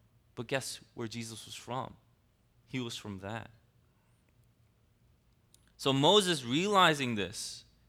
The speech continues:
he rejected it. And how, why did Moses realize this? The Bible teaches us it's because of faith. In Hebrews eleven says, "By faith Moses rejected that," rejected that notion that Egyptian culture was superior just because they were,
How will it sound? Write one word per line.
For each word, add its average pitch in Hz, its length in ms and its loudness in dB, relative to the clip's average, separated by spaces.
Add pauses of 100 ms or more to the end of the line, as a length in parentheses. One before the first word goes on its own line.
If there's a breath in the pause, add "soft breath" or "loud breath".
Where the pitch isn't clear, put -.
(300)
he 202 200 -2
rejected 147 760 -2
it. - 140 -12 (580 soft breath)
And 156 140 0
how, 160 180 -6
why 214 180 -8
did 302 120 -6
Moses 214 400 -2
realize 220 360 -6
this? 226 220 -10 (800 soft breath)
The 120 80 -10
Bible 196 220 -2
teaches 147 440 -8
us - 80 -16
it's - 240 -6
because 110 340 -12
of 98 80 -12
faith. - 440 -8
In 104 100 -12
Hebrews 139 380 -8
eleven 117 240 -2
says, 104 220 -6
"By 117 260 -8
faith 147 580 -6
Moses 98 720 -8
rejected 110 680 -10
that," - 280 -14
rejected 156 580 -6
that 160 160 0
notion 127 580 -4 (380 loud breath)
that 131 140 0
Egyptian 127 460 -6
culture 113 360 -6
was 107 140 -4
superior 123 560 -6
just 147 240 -8
because 131 360 -6
they 135 200 0
were, 123 400 0